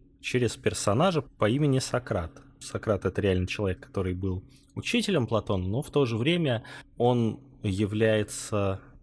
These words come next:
неотъемлемым участником диалогов Платона, в которых, э,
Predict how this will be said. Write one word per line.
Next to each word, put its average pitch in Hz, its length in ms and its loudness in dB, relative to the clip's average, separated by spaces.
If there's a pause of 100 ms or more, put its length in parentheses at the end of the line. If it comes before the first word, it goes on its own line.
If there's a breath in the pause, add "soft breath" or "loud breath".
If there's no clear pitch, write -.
неотъемлемым 98 960 2
участником 95 880 -2 (340)
диалогов 95 680 2
Платона, 170 640 0 (160)
в - 60 -20
которых, 151 640 0
э, 90 340 -4